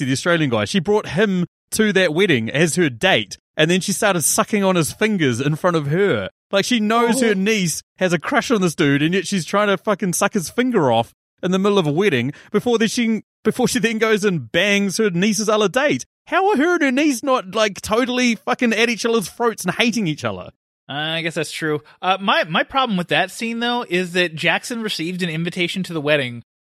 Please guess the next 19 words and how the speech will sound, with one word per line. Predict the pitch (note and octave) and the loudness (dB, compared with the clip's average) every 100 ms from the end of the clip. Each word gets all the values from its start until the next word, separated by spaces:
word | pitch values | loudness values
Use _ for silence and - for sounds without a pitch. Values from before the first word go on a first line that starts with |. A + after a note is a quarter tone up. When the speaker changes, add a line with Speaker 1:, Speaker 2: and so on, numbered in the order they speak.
| - | -8
Speaker 3:
and | D3+ | -6
he | D#3+ F3+ | -4 -4
used | E3 F3 F#3+ | -4 -4 0
that | F#3+ F#3 E3+ | 0 0 -2
as | D3 D#3 D3 | -2 -2 -2
an | D3+ | -8
excuse | - - D#3 D3 | -10 -10 -8 -6
as | C#3 | -8
to | - | -8
why | C#3+ C3 C3+ | -2 0 2
they | C#3+ C3 | 0 -2
didn't | B2+ C3+ C3+ | -6 -8 -4
have | D3 - | -4 -4
to | |
go | C3+ C3+ | -4 -4
as | C#3 | -2
holidates | A#2+ C3+ D#3+ F#3 F#3 | -2 0 0 -2 -4
for | G3+ | -8
that. | G#3+ A#3 A3+ | -2 -2 -4